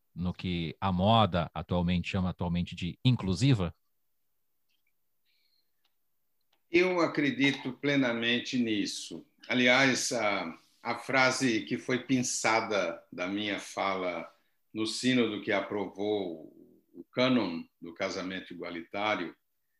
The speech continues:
Speaker 2: essa frase traduz muito, é, como foi esse processo. Eu não tenho dúvida de que foi um processo inspirado pelo Espírito Santo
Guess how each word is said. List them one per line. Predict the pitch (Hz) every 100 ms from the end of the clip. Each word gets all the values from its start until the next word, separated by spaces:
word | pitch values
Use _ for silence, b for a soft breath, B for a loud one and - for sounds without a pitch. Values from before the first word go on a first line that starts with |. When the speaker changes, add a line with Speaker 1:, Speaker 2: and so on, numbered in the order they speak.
| _ -
Speaker 2:
essa | 117 147
frase | 135 135 135 135 - 131
traduz | 135 127 - 127 123 120 -
muito, | 110 113 110 98 - 85 - _ _ _ _ -
é, | 95 95 92 -
como | 135 123
foi | - 131 123
esse | 101 - -
processo. | 82 - - - - - _ _ _ _ _ _ -
Eu | 104 110
não | 113 131
tenho | 123 139 127
dúvida | 117 131 139 135
de | 120
que | -
foi | 120
um | 120
processo | 107 107 - 113 110 - 123
inspirado | 110 - 131 113 101 98 95
pelo | 110 104
Espírito | 98 - 113 110 104 -
Santo | - 107 101 104 -